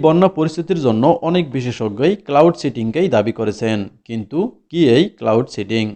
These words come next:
আসুন জেনে নেওয়া যাক। আকাশে বৃষ্টির অনুপযোগী মেঘগুলোর ওপর বিভিন্ন কেমিক্যাল ছড়িয়ে দিয়ে সময়ের আগেই বৃষ্টি ঝরিয়ে ফেলা হয়, যাকে বলা হয় ক্লাউড সিডিং বা কৃত্রিম বৃষ্টিপাত।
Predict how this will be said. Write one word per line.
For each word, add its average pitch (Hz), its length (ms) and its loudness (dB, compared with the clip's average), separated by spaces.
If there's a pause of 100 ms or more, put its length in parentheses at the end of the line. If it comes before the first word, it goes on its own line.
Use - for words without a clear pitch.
(140)
আসুন 135 240 -6 (240)
জেনে 113 240 -2
নেওয়া 107 220 2
যাক। 113 220 6 (840)
আকাশে 185 360 0 (100)
বৃষ্টির 151 340 -2 (180)
অনুপযোগী 156 640 0
মেঘগুলোর 120 500 0
ওপর 117 240 -2 (200)
বিভিন্ন 165 280 0 (160)
কেমিক্যাল 170 400 0 (100)
ছড়িয়ে 110 360 0
দিয়ে 117 180 2 (260)
সময়ের 160 340 2 (140)
আগেই 139 340 0
বৃষ্টি 127 280 -10 (100)
ঝরিয়ে 113 340 2
ফেলা 107 300 2
হয়, 107 220 8 (600)
যাকে 113 220 -6 (100)
বলা 107 240 4
হয় 156 160 6 (220)
ক্লাউড 151 380 4
সিডিং 110 260 -8 (100)
বা 131 100 4 (200)
কৃত্রিম 127 380 -8 (100)
বৃষ্টিপাত। 107 560 -4